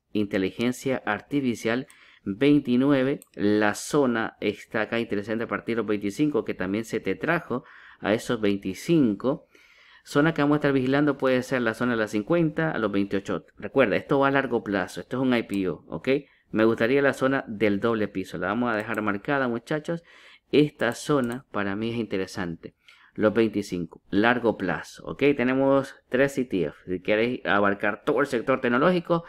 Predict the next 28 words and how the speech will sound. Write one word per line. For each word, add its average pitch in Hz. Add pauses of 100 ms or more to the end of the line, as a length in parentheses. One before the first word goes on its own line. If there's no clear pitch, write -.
(420)
X 143
L 110
K. 160 (260)
Si -
queremos 147
inteligencia 120
artificial 127
y 123
robótica, 170
es 123
el 110
B 123
O 147
T 127
Z. 165
También 110
tenemos 123
el 98
otro, 123
inteligencia 110
artificial, 104 (440)
¿ok? 101 (640)
Es 135
el 110
C -
H 123
A 113
T, 95